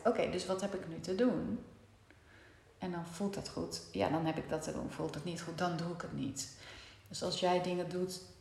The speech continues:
vanuit je hoofd die niet goed voelen, ben je niet, zit je niet in je alignment. En dus niet in je flow. En dus creëer je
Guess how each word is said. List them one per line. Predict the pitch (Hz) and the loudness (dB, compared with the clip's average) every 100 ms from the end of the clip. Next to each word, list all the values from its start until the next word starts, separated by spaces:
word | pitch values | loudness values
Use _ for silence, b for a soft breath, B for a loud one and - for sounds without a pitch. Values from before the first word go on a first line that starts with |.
| - | -20
vanuit | - 208 185 180 | -4 2 2 2
je | 180 | 0
hoofd | 170 190 185 - | 2 4 2 0
die | |
niet | 180 180 | -4 -2
goed | - 220 | -2 -2
voelen, | - 180 170 160 | -2 -4 -2 0
ben | 175 180 | 0 0
je | 175 | 0
niet, | 175 175 - - - - - - - 262 | -2 -4 -8 -12 -20 -20 -16 -16 -14 -10
zit | - 190 185 | -6 -4 -4
je | 165 | -4
niet | 165 170 | -4 -2
in | 160 | -2
je | 156 156 | -2 0
alignment. | 185 160 147 - - | 0 0 -2 -6 -4
En | 160 156 | -2 0
dus | 151 - | 0 -2
niet | 160 147 | -4 -2
in | - | -2
je | - | 0
flow. | 190 160 - - - - | 4 4 4 -2 -8 -12
En | - 160 156 | -6 -2 -2
dus | 165 160 - - - - - - | -2 -2 -4 -8 -14 -20 -20 -20
creëer | - 185 175 175 170 | -10 -4 0 2 4
je | 170 | 2